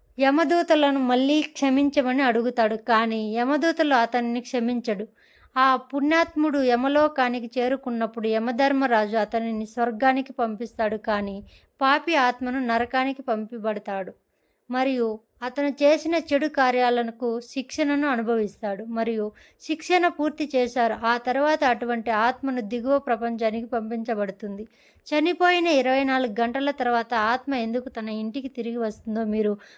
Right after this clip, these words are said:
అర్థం చేసుకుని ఉంటారు. మీకు ఈ వీడియో గనుక నచ్చినట్టయితే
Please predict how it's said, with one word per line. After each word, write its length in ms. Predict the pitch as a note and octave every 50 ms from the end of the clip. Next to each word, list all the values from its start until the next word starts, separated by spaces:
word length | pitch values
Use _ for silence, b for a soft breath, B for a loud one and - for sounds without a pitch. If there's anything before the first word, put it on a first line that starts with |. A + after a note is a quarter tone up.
| B B -
అర్థం 360 | B3 B3 B3 - D#4+ D#4 D4 D4+
చేసుకుని 360 | C4+ B3 B3 - - A#3+ A#3+
ఉంటారు. 500 | A#3 A3 G#3 G3 G3 A3 G#3+ G#3 G#3+ A3 G3+
మీకు 320 | B3 B3+ C4+ C4 - B3 A#3+
ఈ 260 | A#3 A#3+ C4 C4 B3+
వీడియో 360 | B3 C#4 D4 D4+ D#4 D#4 D4+
గనుక 300 | C#4 B3+ B3 A3+ A3+ B3
నచ్చినట్టయితే 1000 | A3 A3 A3+ A3 - B3+ A#3+ A#3+ A3+ - A3 G#3+ G#3 G#3 - G3+ G3 G3 G3+